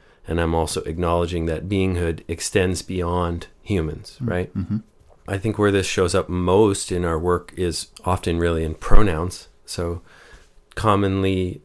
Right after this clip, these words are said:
Speaker 1: somebody would refer to, uh, you know, a redwood tree as it.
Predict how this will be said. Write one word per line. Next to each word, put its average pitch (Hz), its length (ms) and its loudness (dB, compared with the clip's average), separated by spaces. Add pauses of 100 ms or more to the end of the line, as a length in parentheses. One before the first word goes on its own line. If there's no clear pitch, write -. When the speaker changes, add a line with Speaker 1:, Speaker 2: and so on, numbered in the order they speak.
(140)
Speaker 1:
somebody 92 360 -4
would 90 120 -4
refer 92 320 -6
to, 90 440 -6
uh, 87 380 -8 (280)
you 98 120 -10
know, 87 280 -8
a 82 360 -8 (100)
redwood 90 420 -4
tree 85 480 -8
as 78 440 -8 (200)
it. - 400 -6